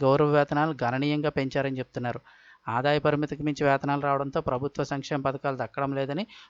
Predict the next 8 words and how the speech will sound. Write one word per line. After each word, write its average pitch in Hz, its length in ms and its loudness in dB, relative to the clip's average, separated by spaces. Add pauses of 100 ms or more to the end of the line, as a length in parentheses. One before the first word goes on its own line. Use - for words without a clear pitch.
(120)
పలుమార్లు 165 440 2
ఆయా 160 180 2
ఉద్యోగులు 147 420 -2
సీఎం 143 320 -6
దృష్టికి 139 300 -10
తీసుకెళ్లారు. 139 500 -4 (520)
ఆ, 156 160 4
ఉదాహరణ 160 360 2